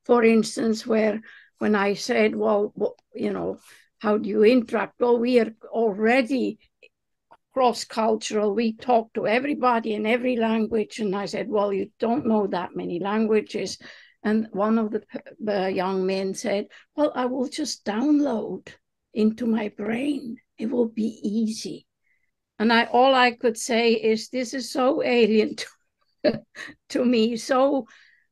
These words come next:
maybe, maybe that will be possible. But I have no relationship to that. I'm deeply worried about my grandch-, all children, but personally about my grandchildren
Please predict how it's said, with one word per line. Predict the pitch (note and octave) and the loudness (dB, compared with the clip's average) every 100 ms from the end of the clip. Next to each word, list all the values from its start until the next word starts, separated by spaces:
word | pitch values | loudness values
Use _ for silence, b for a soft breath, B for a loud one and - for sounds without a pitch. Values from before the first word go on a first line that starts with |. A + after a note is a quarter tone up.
| _ _ _ _ _ - | _ _ _ _ _ 0
maybe, | A3 A3 A3 B3+ E4+ F4 A#3+ | 2 4 2 2 0 0 -2
maybe | A3 A3 A#3 A#3+ A#3 | -4 -2 -2 -4 -2
that | A3+ A#3 A3+ | -2 -4 -4
will | A3+ | -4
be | A3+ A3+ | -2 -6
possible. | - A#3 A3 - - - - - b b b | -4 -2 -2 -6 -8 -8 -10 -16 b b b
But | G3 G#3+ | -6 -4
I | - A3+ | -2 0
have | A#3+ A3 G#3+ G#3 - - b _ _ | 2 2 2 0 -4 -20 b _ _
no | A3+ A3+ B3 C4+ | 4 8 8 8
relationship | B3+ A3+ G#3+ G#3+ A#3+ G#3 G#3+ G3+ _ | 6 4 4 0 -6 -6 -6 -8 _
to | G#3 | -6
that. | G3+ G#3 G3+ A3 | -4 -4 -4 -6
I'm | - G#3+ G#3+ | -6 -6 -4
deeply | A#3+ C4 - A#3 G#3+ - _ _ _ | 0 0 2 0 0 -2 _ _ _
worried | G3+ G#3 G#3+ B3 A#3+ G#3+ G3 | -8 2 4 6 4 2 -2
about | A3 A#3+ F#3 - | -4 -4 -6 -6
my | F#3+ | -8
grandch-, | F#3+ G3+ G#3 G3 - - - | -2 0 0 -4 -12 -14 -6
all | F3 A#3 D4+ | 2 4 4
children, | - F3 F#3 G3 F#3+ G#3 - | 0 -2 -2 -4 -4 -4 -2
but | G3+ G#3 _ _ _ _ _ - _ _ | -4 -4 _ _ _ _ _ -20 _ _
personally | G#3+ G#3+ G#3+ - G#3 G#3 | -2 -2 -2 -4 -4 -2
about | F#3+ F#3+ - | -2 -4 -4
my | G3 G3+ | -6 -4
grandchildren | G#3+ G3 G#3 A3 C4 B3+ - D4 D4+ | -2 -2 -4 -6 -4 -4 -2 -2 -2